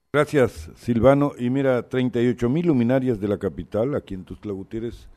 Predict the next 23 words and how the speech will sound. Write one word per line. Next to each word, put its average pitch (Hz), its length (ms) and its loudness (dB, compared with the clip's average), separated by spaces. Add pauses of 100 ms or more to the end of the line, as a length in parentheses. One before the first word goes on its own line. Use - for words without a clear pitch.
(500)
eh, - 80 -20
serán 107 360 -8
cambiadas. 120 680 -4 (360)
Estas 107 340 -6
luminarias 123 680 -4
son 110 480 -6
ya 107 220 -2
de 104 120 -6
las 107 240 -6
nuevas, 123 540 -6 (480)
de 110 100 -6
las 110 160 -2
que 107 140 -8
gastan 110 500 -4
menos 113 280 -8
luz, 135 380 -2 (560)
pero, 131 500 2 (120)
eh, 104 840 0 (100)
y 123 140 0
además, 117 760 -6
eh, 90 400 -14
alumbran 117 460 -4
mejor, 123 400 -4